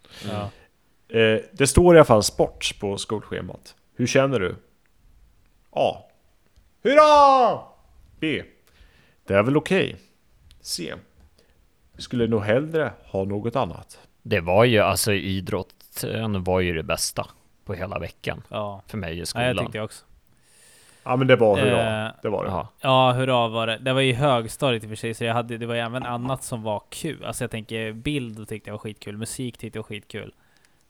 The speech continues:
Speaker 2: Ehm, och typ,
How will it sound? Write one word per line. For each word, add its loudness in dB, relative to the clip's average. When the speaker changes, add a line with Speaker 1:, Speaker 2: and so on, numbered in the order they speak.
Speaker 2:
Ehm, -10
och -12
typ, -14